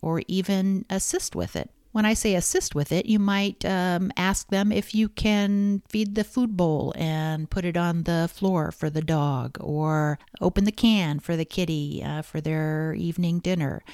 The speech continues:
Something that integrates you into the pet's routine, uh, as you're meeting them is helpful.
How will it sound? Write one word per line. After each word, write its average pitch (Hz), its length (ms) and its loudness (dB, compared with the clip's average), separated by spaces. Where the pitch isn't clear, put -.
Something 320 420 4
that 220 160 4
integrates 180 720 0
you 170 520 2
into 160 440 -2
the 151 80 0
pet's - 400 -2
routine, 151 640 -2
uh, 143 280 -4
as 156 240 -2
you're 147 100 -4
meeting 151 380 -2
them 135 220 -2
is 135 140 -2
helpful. - 420 -4